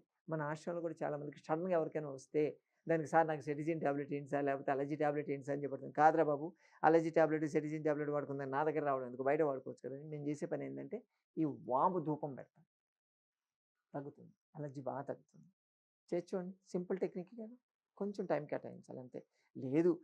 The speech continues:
ఓకే, మొత్తం బాడీ అంతా కాకపోతే చేతికి వచ్చింది అనుకోండి, చేతికి పెట్టి ట్రైల్ వేయండి ముందు. ట్రైల్ వేసి మీకు నమ్మకం కలిగితేనే కదా వాడేది. చేసి చూడండి, రిజల్ట్ బాగుంటుంది. సరేనా? చేస్తారు కదా? అలాగే ఇంకో విషయం నేను చెప్పడం మర్చిపోయినాను.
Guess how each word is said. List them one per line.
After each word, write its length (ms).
ఓకే, 300
మొత్తం 320
బాడీ 220
అంతా 180
కాకపోతే 260
చేతికి 320
వచ్చింది 240
అనుకోండి, 260
చేతికి 220
పెట్టి 160
ట్రైల్ 280
వేయండి 200
ముందు. 220
ట్రైల్ 200
వేసి 140
మీకు 180
నమ్మకం 280
కలిగితేనే 380
కదా 200
వాడేది. 320
చేసి 200
చూడండి, 300
రిజల్ట్ 280
బాగుంటుంది. 480
సరేనా? 240
చేస్తారు 320
కదా? 180
అలాగే 240
ఇంకో 200
విషయం 260
నేను 140
చెప్పడం 280
మర్చిపోయినాను. 480